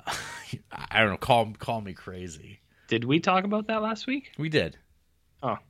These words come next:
Speaker 2: I don't remember.
Speaker 1: No. <laughs>
Speaker 2: I, I just wa-,
Speaker 1: You,
Speaker 2: I
Speaker 1: you,
Speaker 2: thought I
Speaker 1: uh,
Speaker 2: watched
Speaker 1: you,
Speaker 2: it all
Speaker 1: you,
Speaker 2: on
Speaker 1: you,
Speaker 2: my own.
Speaker 1: yeah, you verbally complained about why Fitzcarraldo isn't in the collection. Why is this making of film by itself?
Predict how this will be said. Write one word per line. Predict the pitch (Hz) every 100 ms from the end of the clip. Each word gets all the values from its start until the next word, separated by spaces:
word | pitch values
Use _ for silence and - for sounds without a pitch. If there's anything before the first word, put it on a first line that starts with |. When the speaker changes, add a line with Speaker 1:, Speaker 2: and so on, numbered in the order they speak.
| -
Speaker 2:
I | 131
don't | 120 104
remember. | 98 92 113 127
Speaker 1:
No. | 82 69
<laughs> | - - - - - - - _ _ - - 135
Speaker 2:
I, | 127 143
I | 113 147
just | 156 165
wa-, | 123 123
Speaker 1:
You, | 151
Speaker 2:
I |
Speaker 1:
you, | 135 143
Speaker 2:
thought | 135
I | 123 113
Speaker 1:
uh, |
Speaker 2:
watched | 107 107
Speaker 1:
you, | 117
Speaker 2:
it | 107
all | 107 104
Speaker 1:
you, |
Speaker 2:
on | 104
Speaker 1:
you, | 113
Speaker 2:
my | 101
own. | 104 113 104
Speaker 1:
yeah, | 101 95
you | 98
verbally | 92 107 110 104 98
complained | - 90 98 90 87 85 82 101
about | 87 85
why | 78 90 92 92
Fitzcarraldo | - - - 98 95 95 95 98
isn't | 104 98 95
in | 90
the |
collection. | - 90 90 - 87 85
Why | 98 104
is | 104 101
this | 104 98 -
making | 98 - 104 92
of | 87
film | - 98 92 92
by | 95 95
itself? | 92 - 107 107 -